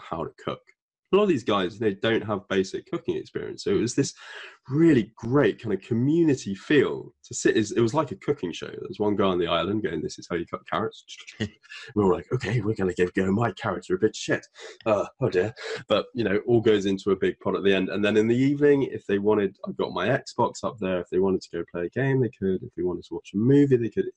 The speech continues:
Like, it was, it was open because that's who I am. I am open and I don't try and control anyone. And it just feeds into the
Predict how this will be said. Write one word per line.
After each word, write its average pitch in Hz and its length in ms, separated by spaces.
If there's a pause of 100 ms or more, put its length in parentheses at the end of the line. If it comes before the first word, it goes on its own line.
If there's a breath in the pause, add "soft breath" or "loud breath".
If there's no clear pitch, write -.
Like, 110 160 (320)
it 131 160
was, - 480 (300)
it 131 120
was 123 220 (100)
open 123 540
because 113 260
that's 135 220
who 135 220
I 127 180
am. - 200 (800 soft breath)
I 117 160
am 113 320
open 104 520
and 85 160
I 101 60
don't 123 160
try 127 220
and 117 120
control 98 680
anyone. - 340
And 92 140
it 90 60
just - 180
feeds 147 580
into 107 320
the 92 160